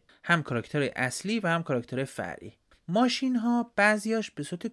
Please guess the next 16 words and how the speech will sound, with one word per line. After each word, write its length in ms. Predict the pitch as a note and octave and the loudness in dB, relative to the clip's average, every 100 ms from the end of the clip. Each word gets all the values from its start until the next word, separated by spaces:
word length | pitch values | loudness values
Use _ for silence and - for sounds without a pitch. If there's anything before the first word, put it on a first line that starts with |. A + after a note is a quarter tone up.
| - | -10
کروک 500 | - C#3+ F#3 A3 - | -6 2 2 2 -2
یا 80 | F3 | -4
کانورتیبل 760 | - D#3 C3 C3 C#3 C#3 D#3 | 0 0 2 0 0 2 2
هست، 380 | B2 A2+ - - _ - _ - | 2 -4 -6 -12 _ -20 _ -8
یعنی 140 | C3 | -4
روباز 520 | C3 B2+ B2+ C#3+ C3+ | 0 2 8 8 8
هستن 400 | A#2+ A#2 - A2+ | 2 -6 -4 -6
و 80 | A2 | -6
سقف 320 | - C#3+ C#3 - | 0 2 2 0
ندارن. 480 | C#3+ A#2 F#2 G2+ - _ _ _ | 0 0 -4 -8 -14 _ _ _
فیگورهای 460 | - F3+ F3 F#3 | 0 4 6 6
داخلش 520 | F3+ F3 E3+ G#3 A#3 | 6 4 4 2 0
به 120 | - F3 | 2 2
راحتی 420 | E3 D#3+ D#3+ G#3 | 4 4 2 0
دیده 280 | F3+ E3+ E3+ | 0 2 2
می‌شه 420 | C3 - C3+ | 0 -2 -4